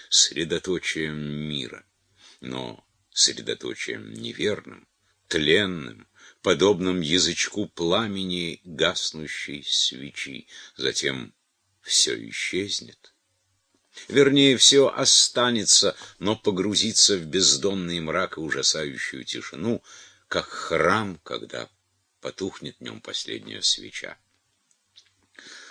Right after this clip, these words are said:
Валуа вспоминал кончины великих представителей их рода.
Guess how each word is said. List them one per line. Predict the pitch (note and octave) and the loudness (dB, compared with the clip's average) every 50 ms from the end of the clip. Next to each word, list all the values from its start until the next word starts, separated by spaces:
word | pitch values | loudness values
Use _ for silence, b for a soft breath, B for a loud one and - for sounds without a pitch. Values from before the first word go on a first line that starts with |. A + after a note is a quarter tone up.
| B B | B B
Валуа | D2 C#2+ D2+ D#2 D#2+ E2+ F2+ F2+ | 0 2 4 6 6 6 6 6
вспоминал | - - - - - F2+ E2+ E2+ D#2+ D#2+ E2 E2+ | 4 4 2 2 2 2 0 2 4 4 2 2
кончины | E2 - E2+ D#2 D2+ C#2 - - F2+ E2 D#2+ D#2 | 2 2 2 2 2 0 -2 -2 -2 0 0 0
великих | C#2+ D2 C#2 D2+ - - D2 C2+ - | 0 0 0 -2 -2 -2 -4 -4 -4
представителей | - C#2+ D2 C#2 - - - D2 C2+ C2+ C#2 - - B1+ B1+ C2 C2 | -6 -4 0 2 2 2 2 0 -2 -4 -4 -6 -6 -6 -4 -4 -6
их | B1+ - - - | -6 -8 -8 -6
рода. | B1+ C#2 C2 A#1 A1 - - | -2 -2 -2 -2 -4 -8 -16